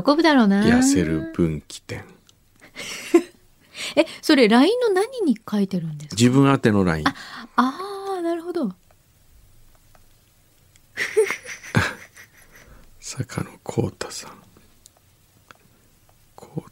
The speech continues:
Speaker 2: 太という漢字が出て
Speaker 1: でもすごい説得力あるお話でしたよね。
Speaker 2: う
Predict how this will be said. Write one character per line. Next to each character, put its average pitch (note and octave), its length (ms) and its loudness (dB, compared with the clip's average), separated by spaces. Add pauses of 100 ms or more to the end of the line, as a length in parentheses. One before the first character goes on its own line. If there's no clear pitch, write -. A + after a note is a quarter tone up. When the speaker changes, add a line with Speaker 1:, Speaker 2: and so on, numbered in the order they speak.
Speaker 2:
太 - 200 -16
と - 140 -6
い - 180 -4
う - 80 -10
漢 - 240 -14 (120)
字 - 200 -16
が - 100 -20
出 - 60 -20
て - 140 -20
Speaker 1:
で C#4+ 80 -4
も C#4 100 8
す C4+ 200 0
ご F4 140 4
い G4+ 60 6
説 C4 260 4
得 C4+ 240 0
力 G#3+ 300 0
あ F3+ 80 2
る E3 80 0
お - 40 -6
話 E3 320 -8
で E3+ 80 -6
し - 80 -18
た - 100 -2
よ A2+ 100 6
ね。 B2 380 6
Speaker 2:
う F#2 80 2